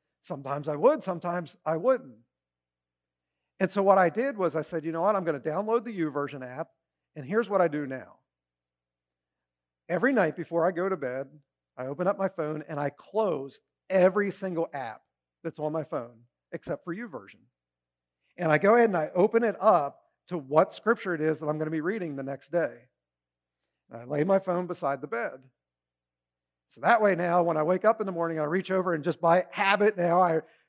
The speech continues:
grab the phone and I power it on without even thinking about it. What's the first thing that I see?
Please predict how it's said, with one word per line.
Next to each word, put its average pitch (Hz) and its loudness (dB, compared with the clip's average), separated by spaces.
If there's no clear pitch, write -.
grab 165 4
the 165 2
phone 202 8
and 175 0
I 156 0
power 180 4
it 185 4
on 185 2
without 170 -2
even 214 2
thinking 220 -2
about 147 0
it. 175 0
What's 180 4
the 180 -14
first 170 -6
thing 151 -8
that 147 -4
I 151 0
see? 160 -10